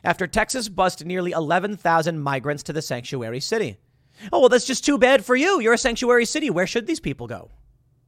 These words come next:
Huh. In a statement on Wednesday, Adams expressed frustration over Texas Governor Greg Abbott's busing policy that has inundated the Big Apple with thousands of migrants and left a group of sixty without access to, sh-, to a shelter on Monday. "In this new and unforeseen reality,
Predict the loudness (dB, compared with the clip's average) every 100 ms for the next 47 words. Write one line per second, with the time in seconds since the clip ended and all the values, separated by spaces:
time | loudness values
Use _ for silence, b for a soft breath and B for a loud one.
0 | _ _ -4 -4 _ _ _ _ _ _
1 | B B -6 -2 0 2 2 2 2 2
2 | 2 2 4 2 0 -4 -2 0 0 0
3 | -6 -2 -2 -2 -4 -10 -14 _ b b
4 | b -4 -2 2 0 0 -2 0 0 0
5 | 0 0 0 -2 -4 -4 -2 -2 -2 -6
6 | -6 -6 -6 -8 -4 -2 -2 -4 b b
7 | -2 0 0 -2 -2 -2 -4 -4 0 -2
8 | -2 -6 -4 0 0 0 -6 -6 0 0
9 | 0 -6 -8 -6 -6 -4 -6 -4 -4 -2
10 | -2 -2 -2 -2 -2 -4 -8 -10 -10 -12
11 | -10 -10 -6 -4 -4 -4 -6 -6 -6 -10
12 | -14 _ B B B B B B -2 0
13 | 0 -2 -2 0 0 0 0 -2 0 -2
14 | -2 -4 -4 -2 0 0 -2